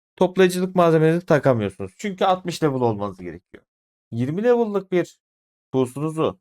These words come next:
araç gericinizi takmak için, toplayıcılık için yetmiş level olmanız gerekiyor. Otuz level toplayıcılık araç gericini takmak için de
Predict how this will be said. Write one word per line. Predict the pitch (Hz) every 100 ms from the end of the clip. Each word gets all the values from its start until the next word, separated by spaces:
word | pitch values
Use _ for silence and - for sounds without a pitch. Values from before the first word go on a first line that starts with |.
| _
araç | 117 113 113 -
gericinizi | 113 117 123 117
takmak | - - 135 147
için, | - 160
toplayıcılık | 120 95 - 90 90 87
için | _ - - _ _ _ _ _ -
yetmiş | 262 - 214 175
level | 139
olmanız | 117 101 98 87
gerekiyor. | 90 80 78 101 135 _ _ _
Otuz | 143 160 277 254
level | 196 165
toplayıcılık | 185 170 147 143 135 131 131
araç | 127 107 -
gericini | 107 92 98 85
takmak | 139 - 180
için | - 156
de | 170